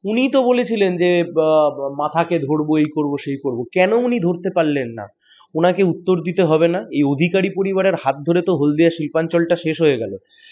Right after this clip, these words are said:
তাহলে এই অধিকারী পরিবারের কোলে দোল খেয়ে উনি হলদিয়া শিল্পাঞ্চলকে বাঁচানোর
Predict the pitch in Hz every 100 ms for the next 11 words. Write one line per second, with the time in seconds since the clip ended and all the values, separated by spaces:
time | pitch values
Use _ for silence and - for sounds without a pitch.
0 | - - 147 143 143 185 165 147 175 196
1 | 196 - 196 196 196 202 196 160 175 165
2 | 156 196 196 147 117 - - 165 127 151
3 | 160 180 180 175 180 180 175 180 147 143
4 | 170